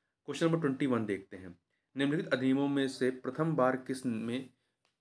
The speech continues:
किस में गवर्नर जनरल ऑफ बंगाल के पद का, अ, पद हेतु प्रावधान किया गया था? रेगुलेटिंग अधिनियम सत्रह सौ तिहत्तर में। देखिए, भा-, बंगाल का प्रथम गवर्नर कौन था? वारन हेस्टिंग था, ध्यान रखिएगा।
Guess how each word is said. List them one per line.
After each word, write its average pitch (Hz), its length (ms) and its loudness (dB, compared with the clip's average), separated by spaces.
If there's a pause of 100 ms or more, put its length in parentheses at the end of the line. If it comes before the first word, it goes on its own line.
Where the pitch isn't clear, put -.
(420)
किस 165 160 -6
में 151 200 2
गवर्नर 131 300 6
जनरल 135 340 2
ऑफ 123 280 2 (160)
बंगाल 127 360 4
के 143 100 -4
पद 127 240 -2
का, 131 100 0
अ, 123 280 -2 (180)
पद 139 120 2
हेतु 131 260 -2
प्रावधान 117 360 -2
किया 131 140 2
गया 127 100 4
था? 139 120 -2
रेगुलेटिंग 117 560 0 (220)
अधिनियम 120 340 -4 (140)
सत्रह 117 300 -8
सौ 120 80 -10
तिहत्तर 110 360 -6
में। 87 180 -10 (600)
देखिए, 131 340 0 (2250)
भा-, 131 280 2
बंगाल 135 500 2
का 180 80 2
प्रथम 160 300 -2
गवर्नर 143 340 4
कौन 139 200 0
था? 147 100 -4
वारन 127 340 0
हेस्टिंग 117 380 -6
था, 92 260 -14 (220)
ध्यान 110 200 -4
रखिएगा। 95 340 -6